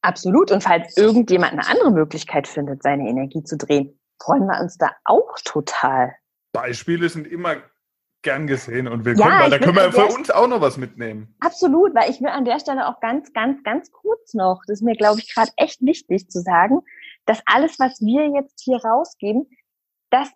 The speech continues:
Speaker 1: ist nicht in, äh, Stein gemeißelt und das hat nicht den Anspruch auf eine Richtigkeit oder irgendwas. Das sind unsere Erfahrungen. Das, ähm, das, was ich sage, ist alles aus meiner,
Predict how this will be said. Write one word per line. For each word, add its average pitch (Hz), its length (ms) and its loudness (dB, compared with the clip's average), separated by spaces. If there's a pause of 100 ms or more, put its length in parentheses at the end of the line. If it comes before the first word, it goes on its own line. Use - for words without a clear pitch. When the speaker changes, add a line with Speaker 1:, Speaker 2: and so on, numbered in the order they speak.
(120)
Speaker 1:
ist 262 340 -4
nicht 277 380 -2
in, 277 380 2
äh, 269 180 -2
Stein 277 320 -2
gemeißelt 190 560 0
und 220 160 -6
das 233 180 -2
hat 240 180 -2
nicht 311 220 0
den 285 160 -2
Anspruch 269 480 -2
auf 240 280 2
eine 214 240 -2
Richtigkeit 208 840 -4
oder 165 160 0
irgendwas. 160 360 -6
Das 185 140 -4
sind 208 180 -10
unsere 294 380 0
Erfahrungen. 214 1000 0 (520)
Das, 220 220 -2 (220)
ähm, 196 840 -2 (640)
das, 254 160 0
was 254 180 -4
ich - 160 -2
sage, 262 320 2
ist 220 160 -2
alles 247 320 0
aus 214 200 -2
meiner, 269 500 2